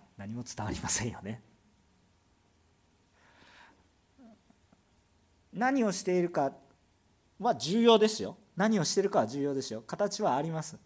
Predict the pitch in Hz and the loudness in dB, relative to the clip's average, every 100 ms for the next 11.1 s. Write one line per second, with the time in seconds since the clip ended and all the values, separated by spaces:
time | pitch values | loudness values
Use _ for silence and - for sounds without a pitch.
0 | _ - 185 151 139 196 165 - _ - | _ -10 -6 -6 -6 -6 -6 -10 _ -16
1 | 139 180 190 190 185 185 202 185 - - | -10 -6 -4 -4 -6 -6 -6 -6 -10 -20
2 | - 170 - 180 220 185 - - 196 208 | -14 -12 -8 -6 -6 -8 -10 -12 -6 -4
3 | 208 196 196 196 190 101 101 131 110 - | 0 0 0 -4 -6 -8 -6 -8 -8 -14
4 | - 117 107 - 95 90 135 180 - _ | -14 -12 -10 -12 -16 -12 -8 -8 -10 _
5 | _ _ _ _ _ _ _ _ _ _ | _ _ _ _ _ _ _ _ _ _
6 | _ - - 170 165 208 226 190 214 214 | _ -20 -8 -6 -4 2 4 4 2 0
7 | 202 180 170 165 175 175 175 165 165 170 | -4 -4 -6 -2 -2 0 0 0 -2 -4
8 | 160 - 226 185 139 131 135 127 147 135 | -6 -4 -4 -2 -4 -4 -4 -2 0 -2
9 | 107 - 120 92 _ _ _ _ - 139 | -6 -8 -12 -12 _ _ _ _ -8 -4
10 | 180 214 214 208 180 196 196 190 147 - | 0 4 6 6 4 4 4 4 2 -2